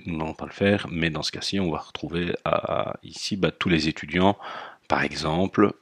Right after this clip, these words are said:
euh, qui ont accès au projet en tant que guest. Alors, soit vous allez pouvoir les ajouter un par un, et la liste peut parfois être longue, hein, vous avez un petit menu déroulant qui s'ouvre,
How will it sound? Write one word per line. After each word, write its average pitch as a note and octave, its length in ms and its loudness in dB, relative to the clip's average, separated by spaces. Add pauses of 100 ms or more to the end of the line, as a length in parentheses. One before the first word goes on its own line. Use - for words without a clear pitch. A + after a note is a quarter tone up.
euh, E2+ 80 -6 (400)
qui - 180 -4
ont E2 140 -2
accès - 480 -2
au F2+ 100 -2
projet - 440 -2 (380)
en D#2+ 120 0
tant D#2 180 2
que - 140 0
guest. - 440 0 (440)
Alors, D2 260 -4
soit F2 200 10
vous D2+ 160 2
allez D#2 140 8
pouvoir E2 320 6
les D#2 180 2
ajouter D#2 440 2
un E2 160 6
par - 240 2
un, G2+ 320 6 (1800)
et - 40 4
la E2 120 10
liste - 420 2
peut E2+ 120 0
parfois D#2 360 -2
être - 220 -4
longue, D2 380 -6 (280)
hein, F2 100 -8
vous E2+ 120 -8
avez - 140 -4
un - 80 -10
petit - 160 -8
menu E2+ 280 -6
déroulant E2+ 440 -6
qui - 160 -12
s'ouvre, G2+ 500 0